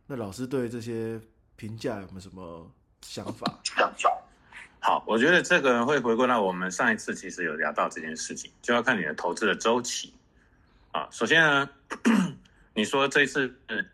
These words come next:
Speaker 2: 金融海啸会不会出现？那以长期投资人来说，巴菲特其实在今年陆陆续续就布局了台积电的A D R，对不对？
Speaker 1: 对。
Speaker 2: 那么他在布局台积电的A D R，你说他，他的成本呢，大概是四百多块。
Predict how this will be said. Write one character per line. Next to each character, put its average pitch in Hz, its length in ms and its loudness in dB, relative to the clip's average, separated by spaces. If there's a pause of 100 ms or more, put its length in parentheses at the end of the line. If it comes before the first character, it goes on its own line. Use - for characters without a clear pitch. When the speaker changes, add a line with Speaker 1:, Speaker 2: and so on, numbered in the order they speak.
(120)
Speaker 2:
金 131 120 0
融 123 80 4
海 101 120 4
啸 110 180 2
会 117 80 0
不 113 60 0
会 101 100 -2
出 98 160 -8
现？ 95 240 -4
那 175 160 4
以 104 140 -4
长 110 320 -4
期 113 220 -6
投 92 180 -4
资 107 140 -8
人 95 100 4
来 82 120 0
说， 90 200 -6
巴 139 180 2
菲 147 140 4
特 139 180 2
其 - 160 -8
实 95 160 -12
在 92 320 2 (460)
今 123 180 0
年 92 180 0
陆 104 140 -2
陆 101 100 -4
续 95 140 -6
续 87 160 -6
就 - 100 -2
布 98 200 -2
局 - 160 -6
了 73 200 -4
台 - 220 2
积 87 140 -2
电 90 120 4
的 80 60 2
A 82 120 0
D 78 200 -2
R， 73 160 2 (120)
对 80 100 -4
不 - 40 -6
对？ 76 200 4 (720)
Speaker 1:
对。 117 240 -8 (760)
Speaker 2:
那 185 140 2
么 160 80 2
他 170 80 4
在 170 80 6
布 170 160 2
局 113 140 -2
台 117 100 2
积 113 80 0
电 120 160 4
的 113 60 4
A 110 40 2
D 110 160 0
R， 92 160 4
你 92 140 -6
说 127 400 2
他， 131 360 0 (120)
他 - 180 0
的 147 120 2
成 110 200 -2
本 104 160 2
呢， 87 100 -8
大 117 140 0
概 110 80 4
是 107 140 -6
四 - 160 -8
百 85 140 -4
多 78 120 -6
块。 - 240 -8